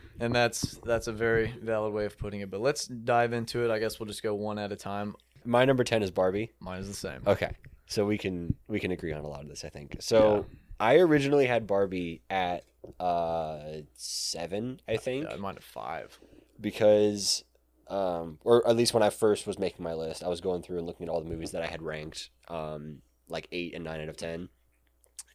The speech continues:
Speaker 2: and Barbie was in, in the eight out of ten group.
Speaker 1: Hmm.
Speaker 2: And after some thought, like, it's, it's still really good, but I feel like a lot of it comes from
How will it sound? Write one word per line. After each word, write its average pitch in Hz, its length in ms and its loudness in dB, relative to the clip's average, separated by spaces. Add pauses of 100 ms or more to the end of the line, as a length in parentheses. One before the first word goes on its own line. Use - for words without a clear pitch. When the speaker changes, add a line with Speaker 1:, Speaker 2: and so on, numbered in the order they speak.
Speaker 2:
and 85 640 -8
Barbie 92 240 -2
was 82 180 -10
in, 80 240 -10
in 80 400 -10
the - 180 -6
eight 85 80 -2
out 80 80 -6
of 76 80 -14
ten 78 420 -10
group. 76 240 -12 (440)
Speaker 1:
Hmm. 101 120 -10 (400)
Speaker 2:
And 98 500 -2 (760)
after 135 400 0
some 156 200 -4
thought, 98 400 2
like, 110 160 0
it's, - 280 -2 (160)
it's 120 160 0
still 143 260 6
really 110 260 4
good, 76 300 -6 (360)
but 95 460 2 (1300)
I 104 100 4
feel 117 160 2
like 113 140 4
a 107 60 2
lot 98 180 2
of 104 80 -4
it 101 80 -6
comes 95 260 -4
from 87 520 -4